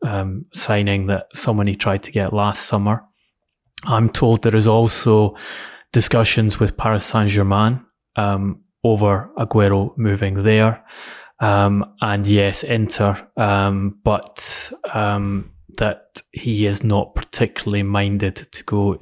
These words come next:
to Serie A at present. And also there's an issue with Inter's finances. I mean, the hundred and two million euro loss they declared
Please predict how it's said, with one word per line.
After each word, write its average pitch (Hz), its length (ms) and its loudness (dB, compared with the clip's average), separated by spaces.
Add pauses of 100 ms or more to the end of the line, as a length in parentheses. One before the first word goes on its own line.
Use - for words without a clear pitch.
to 101 400 -4 (320)
Serie 98 340 2
A 101 540 0 (460)
at - 240 -4
present. 104 480 2
And 101 180 -2
also 101 280 0
there's 98 180 0
an 101 100 2
issue 101 320 0
with 95 240 -2
Inter's 101 360 -4
finances. 98 720 -2
I 101 60 -2
mean, 95 140 -6
the - 80 -4
hundred 98 280 -2
and 95 140 -8
two 101 220 -2
million 98 480 0
euro 101 320 -2
loss 98 420 -2
they 101 100 -6
declared 101 580 -4